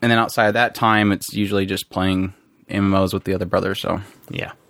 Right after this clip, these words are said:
Speaker 1: It's difficult to get time. Unfortunately,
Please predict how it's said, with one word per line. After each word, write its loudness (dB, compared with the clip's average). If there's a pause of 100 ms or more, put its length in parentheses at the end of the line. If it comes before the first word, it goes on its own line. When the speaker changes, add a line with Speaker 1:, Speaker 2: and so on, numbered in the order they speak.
(400)
Speaker 1:
It's -8
difficult 0
to -4
get -10
time. -18 (720)
Unfortunately, 0